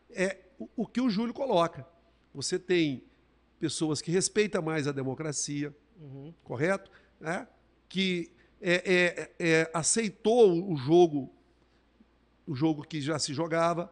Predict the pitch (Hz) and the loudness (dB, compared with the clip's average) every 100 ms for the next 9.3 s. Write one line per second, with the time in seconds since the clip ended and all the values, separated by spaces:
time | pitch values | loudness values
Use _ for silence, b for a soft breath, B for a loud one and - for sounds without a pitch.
0 | B B B - 151 180 B B - 190 | B B B -2 0 0 B B -10 -4
1 | 240 247 - 247 - 240 208 220 202 233 | 0 0 0 -4 -4 -6 -6 -4 -4 -4
2 | 233 196 - 220 240 240 226 233 233 202 | -4 -2 0 0 -2 -2 -4 -4 -4 -4
3 | 180 151 - 131 120 110 101 92 - _ | 0 -2 -2 -8 -8 -8 -10 -14 -18 _
4 | _ _ _ _ _ _ 127 151 151 196 | _ _ _ _ _ _ -8 -8 -4 -4
5 | 190 214 294 294 196 220 202 214 202 B | -4 -4 -4 -4 0 0 2 0 -2 B
6 | B 165 180 160 170 165 - 175 170 151 | B -4 -2 0 0 0 -4 0 0 0
7 | - 160 175 190 190 190 185 196 127 110 | -2 -2 -2 -4 -4 -2 -2 -4 -6 -6
8 | - 151 170 185 _ - 151 170 196 139 | -10 -12 -12 -14 _ -6 -2 2 2 0
9 | 131 - | -2 -6